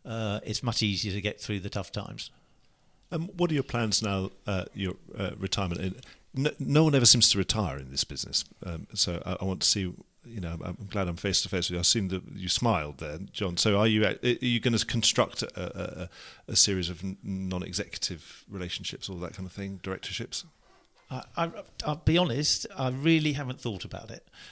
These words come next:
Speaker 1: Um, the only thing I have promised, uh, my wife is that I won't do twenty-four seven anymore. So, um, I'd, to keep a toe in the interest, keep your ear to the ground, what's happening, you know, I'd, I'd definitely,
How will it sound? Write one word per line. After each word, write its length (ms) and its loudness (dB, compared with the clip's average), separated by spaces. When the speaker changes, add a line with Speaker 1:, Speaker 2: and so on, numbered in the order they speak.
Speaker 1:
Um, 360 2
the 100 2
only 160 2
thing 200 -2
I 80 -2
have 280 -2
promised, 640 0
uh, 280 -2
my 160 -2
wife 340 0
is 140 -4
that 180 -6
I 120 -2
won't 200 0
do 120 -2
twenty-four 460 -4
seven 260 -4
anymore. 440 -10
So, 640 0
um, 540 0
I'd, 280 -2
to 80 -2
keep 220 4
a 40 -4
toe 280 0
in 100 0
the 100 0
interest, 420 -4
keep 180 -4
your 100 -2
ear 160 2
to 120 -4
the 80 -4
ground, 340 -2
what's 240 -4
happening, 600 0
you 100 -2
know, 180 2
I'd, 120 -2
I'd 200 -2
definitely, 580 -4